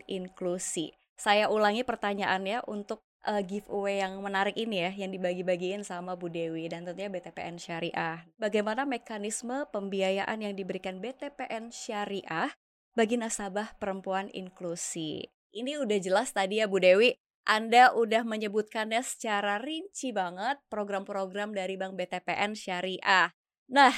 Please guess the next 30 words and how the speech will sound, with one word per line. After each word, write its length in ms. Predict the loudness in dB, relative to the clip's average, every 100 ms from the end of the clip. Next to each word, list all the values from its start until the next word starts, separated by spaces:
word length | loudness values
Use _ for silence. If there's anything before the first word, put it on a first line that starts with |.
| 0
itu 400 | -4 -2 0 2
dia 240 | 2 4 4
yang 160 | 2
udah 160 | 0 0
tahu 240 | 2 2
jawabannya, 640 | 2 2 2 2 0 0 -2
langsung 480 | -2 -2 -4 -4 -2
aja 500 | 0 0 0 2 0 -2 _ _
drop 320 | 2 2 4
di 80 | -4
kolom 400 | 0 2 2 0
komentar 400 | -2 0 -2 -2
Instagramnya 800 | -4 -6 -4 -4 -2 -4 -4 -8
Cuap 320 | -6 -6 _
Cuap 240 | -10 -10
Cuan 480 | -8 -6 -4 -4 -6
di 160 | -10 -10 -8
at 160 | -10 _
cuap 320 | -4 0 0 -2
underscore 640 | -6 -4 -4 -4 -6 -8 -10
cuan, 720 | -14 -8 -4 -2 2 4 4 2 -14 _ -6
karena 280 | -4 0 -2
akan 140 | 0 2
ada 80 | 0
voucher 800 | 0 0 0 -2 -2 -2 -2 -10 -10
Sodexo 1120 | -8 -4 -4 -4 -4 -4 -4 2 2 2 -2
untuk 280 | -6 -4 -4
sepuluh 280 | -2 0 2
orang 160 | 0 -2
pemenang 520 | -6 -6 -6 -8